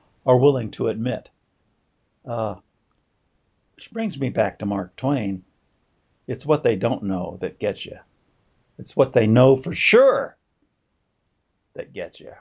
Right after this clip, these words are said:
right? But, and for sure, they seem really confident. They keep going. Everything's fine. That's the way they have that kind of attitude. That's what you hear out of them, right?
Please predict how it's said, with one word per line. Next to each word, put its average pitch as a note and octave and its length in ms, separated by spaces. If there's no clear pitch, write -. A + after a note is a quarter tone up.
right? A#2+ 380
But, D2 120
and B2 220
for A2+ 120
sure, D#3+ 600
they D#3+ 160
seem C#3 220
really C#3 200
confident. A#2 520
They A2+ 120
keep - 220
going. A2+ 380
Everything's A2+ 420
fine. A#2+ 420
That's B2+ 200
the D#3 80
way D#3 140
they C3+ 240
have C3+ 220
that B2+ 200
kind A#2+ 160
of - 80
attitude. D3 520
That's - 200
what A#2 140
you G#2+ 80
hear C#3+ 240
out G2 160
of F#2 60
them, A#2 180
right? B2+ 200